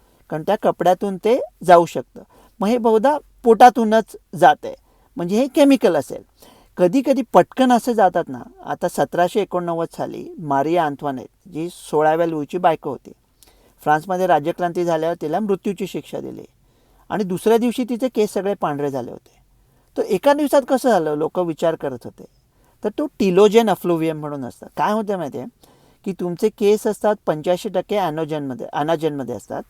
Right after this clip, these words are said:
पंधरा टक्के टिलोजेनमध्ये असतात. तर काही काही लोकांना अचानक धक्का बसला, शॉक बसला, तर जे केस गळतात ते सगळे हेल्दी असतात. त्याच्यामुळे तिचे केस काळेही होते, पांढरेही होते. पांढरे काळ्यांमध्ये लपले होते,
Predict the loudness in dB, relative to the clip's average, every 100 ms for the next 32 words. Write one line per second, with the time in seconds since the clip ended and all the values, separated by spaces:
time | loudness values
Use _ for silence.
0 | _ _ _ -6 -2 -2 -2 -4 -6 -2
1 | 2 2 2 -4 -8 -10 -14 -18 -20 _
2 | _ _ _ -4 0 -2 0 0 2 2
3 | 2 0 0 -4 -6 -8 -6 -6 -6 -6
4 | -8 0 2 2 -2 -6 -8 -2 0 0
5 | -4 -6 -8 -14 -16 -20 _ _ -8 0
6 | 0 2 2 2 2 0 0 -2 -4 -4
7 | -6 -2 0 2 2 0 0 0 0 -4
8 | -20 _ _ _ _ _ -4 -4 -2 -2
9 | -4 -4 -2 0 0 2 4 2 -2 _
10 | _ _ _ _ 6 8 8 4 2 4
11 | 2 4 0 0 0 2 0 -4 -10 -14
12 | _ _ -4 -2 -4 2 6 6 6 2
13 | 0 2 2 2 0 0 0